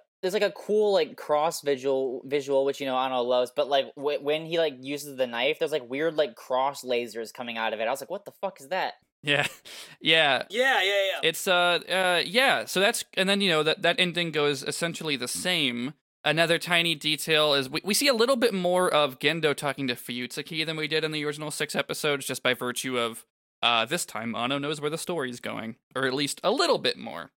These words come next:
Speaker 2: I, I wonder how
Speaker 3: Right.
Speaker 2: much of, like, three point oh and four point oh he knew at this moment in time, but yeah, so they talk about how there's, uh, six angels left they have to defeat, which is a m-,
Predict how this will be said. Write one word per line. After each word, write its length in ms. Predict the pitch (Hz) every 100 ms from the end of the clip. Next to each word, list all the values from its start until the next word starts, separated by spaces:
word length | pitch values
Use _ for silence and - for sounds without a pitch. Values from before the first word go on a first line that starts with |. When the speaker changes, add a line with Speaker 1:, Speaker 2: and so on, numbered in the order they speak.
| -
Speaker 2:
I, 200 | 139 147
I 140 | 156
wonder 320 | 165 196 175 143
how 120 | 135
Speaker 3:
Right. 40 | 131
Speaker 2:
much 240 | 127 -
of, 380 | 123 117 113 117 _ _ _ -
like, 200 | 131 117
three 240 | - 135
point 240 | 127 131 123
oh 80 | 110
and 100 | -
four 220 | 127 120
point 180 | 127 117
oh 80 |
he 160 | 110 123
knew 200 | 117 117
at 120 | 113
this 160 | 127 -
moment 340 | 127 120 117
in 100 | 113
time, 340 | - 117 107 -
but 200 | 127 - _ _ _ _ _
yeah, 220 | - 214 185
so 160 | 185
they 140 | 180 190
talk 180 | 208
about 160 | 202 180
how 100 | 165
there's, 320 | 151 143 131
uh, 280 | 135 127 127
six 280 | - 196 -
angels 380 | 170 151 131 120
left 180 | 127 113
they 60 | 120
have 160 | -
to 80 | 120
defeat, 360 | 113 - 110 -
which 140 | 123
is 100 | 123
a 40 |
m-, 160 | 127